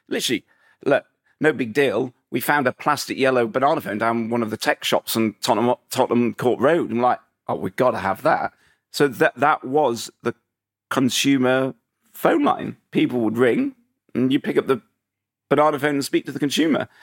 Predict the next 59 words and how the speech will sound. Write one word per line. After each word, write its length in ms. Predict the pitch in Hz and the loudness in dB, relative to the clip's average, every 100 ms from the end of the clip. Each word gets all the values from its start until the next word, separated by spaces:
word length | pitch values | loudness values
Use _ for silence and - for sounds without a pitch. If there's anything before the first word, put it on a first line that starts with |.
| _ | _
'Cause 120 | 180 | 0
it 60 | 196 | 4
always 240 | 220 190 | 4 4
said 160 | 185 160 | 2 0
on 80 | |
the 80 | 139 | -2
side 220 | 131 151 | 0 0
of 40 | 143 | 0
the 60 | |
bottle, 300 | 123 160 117 | 0 -2 0
either 160 | 117 117 | -4 -4
pop 200 | - 117 | -2 2
round 180 | 123 117 | 2 2
to 40 | |
Fruit 140 | 120 - | -6 -2
Towers 260 | 120 117 | 0 0
or 40 | 110 | -2
give 120 | 113 | -4
the 60 | |
banana 300 | 110 117 120 120 | 0 2 2 0
phone 180 | 120 | -2
a 40 | 113 | -2
call. 360 | - 117 113 - - - - - _ _ _ _ _ _ _ _ - | 0 0 0 -6 -20 -20 -20 -20 _ _ _ _ _ _ _ _ -12
And 180 | - 98 | -4 2
I, 200 | 87 107 - | 4 4 4
if 100 | 117 | 4
I 60 | 135 | 2
believe 260 | 120 135 123 | 0 0 2
anything, 460 | 120 107 101 92 _ _ _ _ | 0 -2 -4 -4 _ _ _ _
congruency. 800 | - 117 101 101 87 - - 90 - _ _ - | 0 2 2 0 0 -4 -4 -4 -12 _ _ -2
You 140 | 101 | 0
have 260 | 107 123 - | 2 0 2
to, 260 | 117 104 - _ _ - | 2 0 -6 _ _ -6
what 160 | 107 | -2
you 80 | 120 | -2
think 340 | - 160 170 | 0 0 0
and 80 | 127 | 0
what 100 | 123 | -2
you 60 | 107 | -2
feel 280 | - 123 107 | 0 2 2
has 120 | 101 | 0
to 60 | 110 | 0
match 240 | 107 - | 0 -2
what 100 | - | -4
you 80 | 98 | -2
say 320 | - - 101 | -2 2 2
and 160 | 107 107 | 2 -2
what, 100 | - _ | -6 _
what 160 | - - | -4 -2
you 80 | 92 | -4
do. 400 | 92 95 - 101 _ _ _ _ _ _ _ _ _ _ _ _ _ - | 0 0 0 -6 _ _ _ _ _ _ _ _ _ _ _ _ _ 2
Innocent 500 | 113 135 - 113 - | 4 4 2 0 0
is 140 | 104 | 0
in 80 | 107 | 2
no 140 | 110 117 | 4 4
way 140 | 113 | 2
a 40 | |
perfect 360 | 104 113 101 - | 2 -2 0 0
entity, 580 | 107 98 - 117 110 | 0 -2 -6 -4 -4